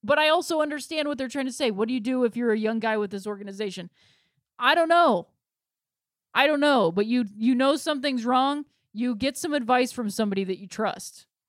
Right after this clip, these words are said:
That's what you do. So I say this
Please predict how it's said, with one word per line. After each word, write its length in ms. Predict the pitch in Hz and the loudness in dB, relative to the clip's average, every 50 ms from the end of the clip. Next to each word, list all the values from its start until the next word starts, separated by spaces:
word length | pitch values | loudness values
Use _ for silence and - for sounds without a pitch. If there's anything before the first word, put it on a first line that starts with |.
| _ _ _ _ | _ _ _ _
That's 260 | - 220 247 247 - | 2 2 2 2 -2
what 160 | 214 226 226 | -8 -10 -8
you 120 | 190 214 202 | -8 -8 -8
do. 320 | 175 175 147 170 180 - _ _ _ _ _ | -8 -10 -10 -12 -14 -20 _ _ _ _ _
So 300 | - - - 208 190 185 | -6 0 2 2 2 2
I 100 | 117 185 | 0 -4
say 260 | 202 - - 269 277 269 | -6 -6 -8 -8 -6 -4
this 400 | 247 226 208 196 - - - | -4 -4 -4 -6 -8 -14 -18